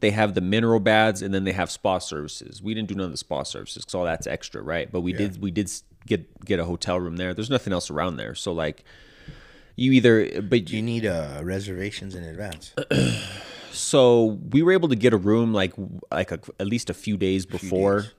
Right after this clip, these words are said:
Speaker 1: It wasn't nothing crazy, but it was, it was the middle of the week. I could
Speaker 2: Nice.
Speaker 1: imagine this place gets, like, super busy on the weekends, you know?
Speaker 2: Mm-hmm.
Speaker 1: But, uh, it was, but surprisingly, there was quite a few people there. But, um,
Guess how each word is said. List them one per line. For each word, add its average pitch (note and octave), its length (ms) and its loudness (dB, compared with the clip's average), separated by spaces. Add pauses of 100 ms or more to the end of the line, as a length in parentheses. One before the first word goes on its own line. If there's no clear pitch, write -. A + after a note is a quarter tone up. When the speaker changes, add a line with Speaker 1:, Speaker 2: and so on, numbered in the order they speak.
Speaker 1:
It G2+ 80 -4
wasn't G2 260 0
nothing F2+ 240 -4
crazy, F#2 560 -4
but A2+ 100 2
it B2+ 60 8
was, B2 200 4
it G#2 120 2
was A2+ 240 4
the G#2+ 80 0
middle G2+ 280 2
of F2+ 100 2
the E2 60 -2
week. E2 520 -8 (380)
I G2+ 100 -2
could - 140 -4
Speaker 2:
Nice. G#2+ 80 4
Speaker 1:
imagine G2+ 340 4
this F#2+ 100 -2
place - 260 0
gets, E2+ 200 -4
like, D2+ 120 -2
super - 260 -6
busy F2 280 0
on D2+ 80 -4
the A#1+ 60 -10
weekends, F2+ 520 -8
you F#2 60 -6
know? F2 180 -2
Speaker 2:
Mm-hmm. E2 120 -14 (480)
Speaker 1:
But, F2+ 180 6
uh, E2 180 4
it G2+ 120 4
was, B2 180 6 (120)
but A2+ 200 0
surprisingly, C3 520 2
there G#2 100 6
was G2 100 0
quite G#2+ 200 2
a - 20 0
few F#2 120 -8
people F#2 300 -4
there. F2+ 300 2
But, D2+ 280 -4 (480)
um, E2+ 680 -2